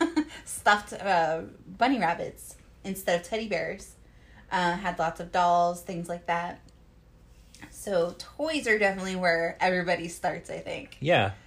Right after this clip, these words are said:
Speaker 1: Uh, but I remember my mom had a teapot collection at one point. And it wasn't a big collection. It was maybe six or eight, but they were all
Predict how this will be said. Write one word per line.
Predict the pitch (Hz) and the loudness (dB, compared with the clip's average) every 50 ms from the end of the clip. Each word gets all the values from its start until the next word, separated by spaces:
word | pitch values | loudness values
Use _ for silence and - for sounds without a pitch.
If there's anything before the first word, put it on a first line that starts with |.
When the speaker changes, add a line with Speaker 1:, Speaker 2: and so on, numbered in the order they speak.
| - - - _ - | -20 -20 -20 _ -4
Speaker 1:
Uh, | - 180 180 175 165 165 165 165 170 | 0 2 4 4 4 4 2 2 4
but | 208 214 - | 4 4 6
I | 220 233 | 8 6
remember | 277 359 427 381 311 240 233 214 220 214 208 208 202 202 | 6 6 4 2 2 0 2 4 6 6 6 4 2 0
my | 190 190 185 180 | -2 -2 0 0
mom | 185 175 151 147 151 185 254 240 185 180 185 196 208 220 | 0 -2 -2 0 2 2 4 4 4 2 2 0 -2 -4
had | 226 220 - 202 170 170 170 | -6 -4 2 4 4 4 4
a | 170 | 2
teapot | 175 - - - - 208 214 - - - - - - | -2 -4 -12 -12 -12 -12 -14 -8 -6 -6 -6 -6 -6
collection | - 175 160 160 165 - - - 170 | -6 -4 -4 -4 -6 -8 -10 -8 -8
at | 170 170 | -8 -8
one | 175 165 165 170 | -8 -10 -10 -10
point. | - - 165 165 165 170 - - - - - - - - - - - - | -8 -8 -8 -8 -8 -12 -14 -18 -20 -20 -20 -20 -20 -20 -20 -20 -10 -4
And | - 240 | 0 0
it | 262 254 | 0 2
wasn't | 247 262 262 285 320 302 - - | 4 2 2 2 0 -2 -2 -4
a | 240 254 - - - - | -8 -8 -8 -10 -8 -2
big | 214 214 208 190 - | -2 -2 -2 -2 -8
collection. | - 240 220 185 175 220 220 - - 208 165 160 175 190 | -4 -2 0 2 2 2 0 -2 -6 -6 -6 -6 -6 -10
It | 196 - - 214 208 | -8 -6 -4 -2 -2
was | 220 214 214 220 | -2 -2 -2 -2
maybe | 226 220 220 214 220 220 214 214 214 208 208 208 208 208 | -2 -2 -4 -6 -8 -8 -8 -8 -8 -6 -6 -6 -8 -8
six | - - - - - 240 - - - | -10 -14 -12 -12 -12 -12 -10 -4 -2
or | 208 - - | -2 -2 -2
eight, | - 170 170 175 196 240 294 294 - - - | -6 -12 -10 -10 -12 -12 -12 -14 -14 -10 -8
but | 202 196 - | -8 -6 -4
they | - 226 | -6 -6
were | 214 214 214 - - | -2 0 -2 0 2
all | 190 196 190 180 180 185 180 180 180 175 175 175 170 175 175 170 | 4 6 6 8 6 6 6 4 4 2 2 2 0 -2 -4 -6